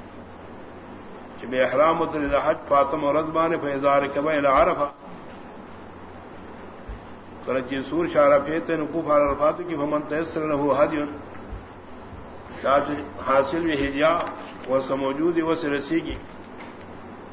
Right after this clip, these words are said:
"من الإبل أو البقر"، والغنم، کوخان وي که غویان وي، او که ګړي بيزي وي، "ما تيسر له من ذلك"، دا جزا ده،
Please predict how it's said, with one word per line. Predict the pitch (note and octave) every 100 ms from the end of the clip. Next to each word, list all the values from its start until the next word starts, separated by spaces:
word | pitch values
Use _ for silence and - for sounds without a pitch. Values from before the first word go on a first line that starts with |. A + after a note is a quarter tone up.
| - - - - - B2
"من | C3
الإبل | C#3 B2+ C3+ D#3+ E3+ E3
أو | C#3
البقر"، | C#3 C3+ C3+ C3 E3 E3
والغنم، | D3+ C#3+ C#3 C#3 C3 A#2+
کوخان | B2 C3 D3+ F3
وي | E3+
که | D#3
غویان | C3+ C#3 D3 F3
وي، | F3 D#3 - - - - - - - - - - - - - - - - - - - -
او | B2+
که | B2+ C3
ګړي | E3 D#3
بيزي | C#3+ C3+ C#3
وي، | B2
"ما | A#2 C#3+ D3+
تيسر | D3+ B2+ D#3
له | D3 C#3+
من | C#3+ C#3+ C3+
ذلك"، | C#3 C#3 C3+ - - - - - - - - - - - - - - - - - - - - - - - -
دا | A#2+ C#3+ C#3+
جزا | C#3+ C3+ D3+ E3+
ده، | E3+ E3